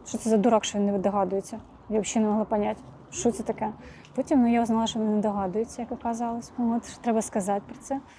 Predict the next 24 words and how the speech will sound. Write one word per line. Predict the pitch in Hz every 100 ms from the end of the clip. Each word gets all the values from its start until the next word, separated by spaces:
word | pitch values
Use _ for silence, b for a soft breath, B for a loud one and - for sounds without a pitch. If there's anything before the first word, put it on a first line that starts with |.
| B B B 254
От, | 240 240 -
я | 233 226
почала | 240 269 269 262
говорити. | 254 262 220 208 277 -
М, | 269 330 240 233 226 240
ну, | 294
десь | 240 269 294 -
він | 262 247
спочатку | 247 254 -
жалів | 226 240 214
гроші. | 247 214 - 247 -
У | 220
них | 214 -
не |
було | 220 233
в | 208
сім'ї | - 220 196 208
такої | 220 214
культури, | 220 202 208 208
щоб | 208
дарувати | 202 214 214
подарунки, | 220 190 247 311 247
в |
принципі, | - 247 208 202 151 196